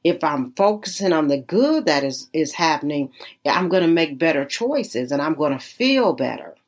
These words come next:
A lot of times, even being, um, if you really study it,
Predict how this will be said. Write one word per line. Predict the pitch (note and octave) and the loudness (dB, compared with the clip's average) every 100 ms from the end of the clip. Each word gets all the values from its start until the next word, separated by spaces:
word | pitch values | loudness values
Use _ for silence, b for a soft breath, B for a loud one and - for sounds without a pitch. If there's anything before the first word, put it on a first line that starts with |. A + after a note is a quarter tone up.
| _ _ _ _ _ _ _ _ - | _ _ _ _ _ _ _ _ -6
A | D3+ | 0
lot | E3 G3 | 0 0
of | C4 | -4
times, | - F3+ C#3+ C3+ B2+ - B B B | 0 2 2 0 -2 -8 B B B
even | G#3 A#3+ A#3 F#3+ | 0 2 2 2
being, | F3 F3 D#3 D3+ - | 2 2 2 0 -2
um, | - D3 C3 B2+ A2+ | -2 -4 -4 -4 -6
if | D#3 D#3 | -6 -6
you | E3+ | -2
really | A#3 G#3 C3+ | 0 2 0
study | - G#3+ C4+ C4+ C#3+ | -2 -2 0 0 0
it, | C3 | 0